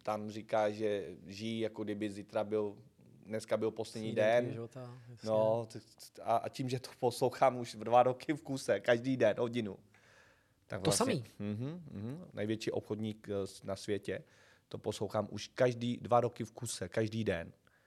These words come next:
Speaker 1: Žádný, vole, hudba v autě. Rozumím? A tak prostě ty všechny ty věci dává smysl a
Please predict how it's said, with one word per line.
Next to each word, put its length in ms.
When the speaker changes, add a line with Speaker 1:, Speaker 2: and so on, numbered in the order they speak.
Speaker 1:
Žádný, 420
vole, 200
hudba 360
v 100
autě. 380
Rozumím? 320
A 80
tak 240
prostě 580
ty 80
všechny 320
ty 120
věci 260
dává 260
smysl 380
a 420